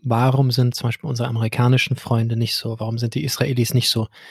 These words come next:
Ist es aufgrund von unserer Historie, dass wir einfach dort eine, eine Unsicherheit haben? Ist es ein, ein, ein vermeintliches Nicht-Verstehen von den Daten? Ich denk mir, was ist unangenehm an einer App, die mich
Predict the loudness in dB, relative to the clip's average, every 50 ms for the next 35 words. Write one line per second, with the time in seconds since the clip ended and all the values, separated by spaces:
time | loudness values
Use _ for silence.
0 | -20 -20 -6 _ 0 0 2 2 0 0 0 -2 0 2 0 0 2 0 0 0
1 | 0 0 0 0 0 -2 -2 -4 -6 -2 2 2 4 4 4 4 4 4 2 0
2 | 0 -2 -4 -4 -4 -4 -6 -6 -6 -4 -6 -4 -6 -6 -8 -8 -8 -10 -10 -6
3 | -2 0 2 2 2 2 2 2 2 4 4 2 2 0 -2 0 0 2 2 0
4 | 0 -2 -2 -2 0 -2 -2 -4 -8 _ -20 _ -20 -20 _ _ _ _ _ _
5 | _ -18 -16 -16 -14 -10 -8 -8 -6 -4 -4 -4 -4 -4 -4 -4 -2 -2 0 2
6 | 4 4 2 2 0 -2 0 0 0 0 2 0 0 0 -2 -6 -6 -6 -6 -4
7 | -2 0 2 2 2 2 0 -2 -4 -4 -2 -2 -2 0 0 0 0 0 0 -2
8 | -2 0 -2 0 2 2 4 4 4 2 0 0 2 2 2 4 2 2 2 2
9 | 2 0 0 -2 -2 _ 0 2 2 2 0 -4